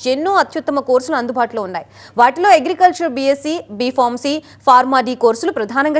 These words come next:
చెప్పుకోవచ్చు. వ్యవసాయ, మెడికల్ రంగాలకి చెందిన ఈ కోర్సులకి దేశవ్యాప్తంగా ఎంతో డిమాండ్ కూడా ఉంది. వ్యవసాయ రంగంపై పరిజ్ఞానం కలిగిన విద్యార్థులకి గొప్ప భవిష్యత్తు ఉంటుంది అనడంలో ఏమాత్రం సందేహం లేదు.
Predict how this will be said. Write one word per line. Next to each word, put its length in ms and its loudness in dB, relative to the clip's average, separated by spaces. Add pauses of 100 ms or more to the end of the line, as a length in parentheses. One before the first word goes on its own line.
చెప్పుకోవచ్చు. 520 -6 (340)
వ్యవసాయ, 600 2 (100)
మెడికల్ 360 0
రంగాలకి 460 0
చెందిన 200 -4 (120)
ఈ 100 -2
కోర్సులకి 680 -2
దేశవ్యాప్తంగా 1000 0 (140)
ఎంతో 220 -2
డిమాండ్ 340 -4
కూడా 200 2
ఉంది. 200 -8 (280)
వ్యవసాయ 400 4
రంగంపై 380 0
పరిజ్ఞానం 480 -4
కలిగిన 300 -6
విద్యార్థులకి 760 -4 (140)
గొప్ప 200 -4
భవిష్యత్తు 500 -2
ఉంటుంది 340 -8 (220)
అనడంలో 380 4 (160)
ఏమాత్రం 540 -2
సందేహం 460 -4
లేదు. 220 -8